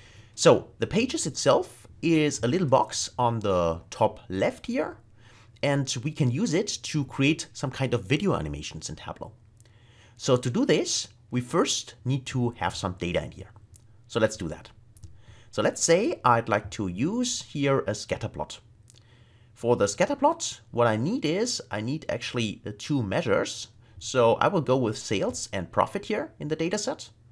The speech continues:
And by the way, I'm using the, the default sample superstore so that everyone who is willing and wants to follow can do this. You just need to download Tableau and you can use the trial version for free for fourteen days. So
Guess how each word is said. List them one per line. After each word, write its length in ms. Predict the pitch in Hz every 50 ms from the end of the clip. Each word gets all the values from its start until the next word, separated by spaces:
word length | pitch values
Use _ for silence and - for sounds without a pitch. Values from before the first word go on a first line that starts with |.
| - - - - - -
And 80 | 123
by 100 | 127 135
the 60 | 127 117
way, 200 | 104 123 127 -
I'm 140 | - 110
using 320 | 107 110 113 - 113 107 90
the, 220 | 85 101 92 90
the 100 | - 98
default 400 | 95 - 95 - - 92 92 87
sample 320 | - - 87 80 - 92 87
superstore 560 | - - 82 - - - - 67 - - - - - -
so 200 | - - - 104
that 180 | 101 - - -
everyone 440 | - 113 123 120 101 107 107 104 95 -
who 80 | 95
is 180 | 87 82 - -
willing 300 | 131 147 151 151 151 147 - - - -
and 120 | 92 80 73
wants 280 | - 104 131 147 143 -
to 80 | - 113
follow 340 | - - 113 107 107 107 101
can 200 | - - 95 87
do 140 | 80 87 76
this. 320 | - - - - - - - - - - - -
You 80 | - 92
just 180 | 123 107 -
need 80 | 117 104 101
to 40 |
download 420 | 92 - 85 87 98 95 92 90 90
Tableau 460 | - - 87 90 - 95 87 87 90 - - - - -
and 100 | - 254
you 60 | 269
can 80 | - 156
use 180 | 123 107 -
the 60 | -
trial 320 | 95 - - 82 80 85 82
version 300 | 80 78 78 76 80 76
for 120 | - 76
free 320 | 73 - - 80 78 78 -
for 100 | - 95
fourteen 300 | 85 - 78 76 - 71
days. 300 | 69 - - - - - - - - - - _ _ - - - - - - - - - - - - - - - - - - - -
So 300 | - - - - -